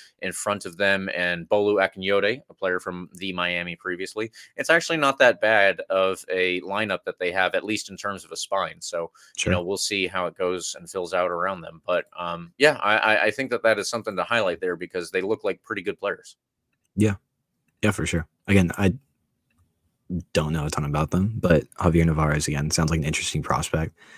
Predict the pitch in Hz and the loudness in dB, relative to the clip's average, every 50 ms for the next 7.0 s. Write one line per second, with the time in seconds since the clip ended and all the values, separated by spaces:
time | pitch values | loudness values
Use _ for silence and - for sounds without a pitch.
0 | - - _ _ - - - 69 73 67 - 78 78 73 65 69 - - 85 80 | -20 -20 _ _ -12 -6 -4 -4 -4 -2 -2 -2 -2 -2 -2 0 2 4 4 4
1 | 78 73 - - 76 76 73 73 73 76 73 71 73 76 78 80 78 73 76 - | 4 2 2 0 0 0 0 0 0 0 0 0 0 0 0 0 -2 -2 -2 -2
2 | - - - - 82 76 80 78 76 76 78 78 78 78 76 69 71 80 78 78 | -2 -2 -2 -2 -2 0 2 2 2 2 2 2 0 0 0 0 0 -2 -2 -2
3 | 78 76 76 78 78 82 - _ - - - - - - - 78 76 - - 82 | -2 -2 -2 -4 -4 -6 -8 _ -20 -20 -20 -20 -12 -4 -2 -2 -2 -2 0 2
4 | 80 85 87 95 95 98 98 95 90 82 78 73 - 82 80 73 78 78 78 78 | 6 8 10 10 10 10 10 8 8 4 2 2 2 2 2 2 2 2 2 0
5 | 78 80 78 76 76 76 73 73 78 - - 82 - - - - - 71 71 73 | 0 0 0 0 -2 -2 -4 -4 -6 -8 -8 -6 -4 -4 -4 -4 -4 -4 -2 -2
6 | 76 78 - - 76 76 71 71 73 82 _ _ - 82 71 69 69 69 80 | -2 -4 -4 -4 -4 -2 -2 -2 -4 -6 _ _ -4 -4 -4 -4 -6 -8 -10